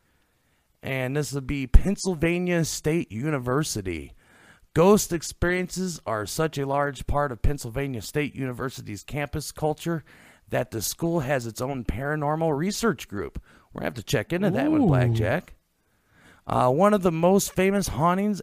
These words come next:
Speaker 1: at the college is taking place in the old botany building, where the ghost of Frances Atherton,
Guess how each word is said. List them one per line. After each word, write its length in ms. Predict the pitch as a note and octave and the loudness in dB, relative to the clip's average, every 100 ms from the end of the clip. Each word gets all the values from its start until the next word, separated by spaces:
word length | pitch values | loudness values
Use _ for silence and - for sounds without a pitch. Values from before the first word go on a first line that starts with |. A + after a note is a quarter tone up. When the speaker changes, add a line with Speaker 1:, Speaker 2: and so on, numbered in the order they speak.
| - | -6
Speaker 1:
at 160 | A#2+ | -8
the 80 | A2 | -8
college 520 | - B2 C#3+ F3 D#3+ - | -4 -2 0 0 -2 -6
is 180 | G#2+ | -8
taking 380 | - B2+ C#3 B2+ | -6 -8 -6 -10
place 480 | - C3 C#3 E3+ - - - - _ | -4 -2 0 -2 -6 -18 -20 -20 _
in 120 | - A2 | -8 -6
the 80 | |
old 420 | - A2+ C#3+ D3+ B2+ | -2 -2 -2 -2 2
botany 360 | F3+ - A#2 | 2 0 -6
building, 500 | G#2+ G2 F#2 E2 C#2 - _ - _ - | -4 -4 -4 -8 -16 -20 _ -20 _ -2
where 180 | A#2+ | 0
the 100 | A2+ | 0
ghost 540 | G#2+ F#2+ C3+ F#3 - - | -2 0 4 4 2 0
of 160 | A#2 | -4
Frances 680 | - - D3 F#3 - G#3 F#3+ - | -4 -4 -2 -2 0 0 0 -6
Atherton, 640 | - F3 D#3+ A2 F#2 D#2+ | -4 -2 -2 -6 -10 -14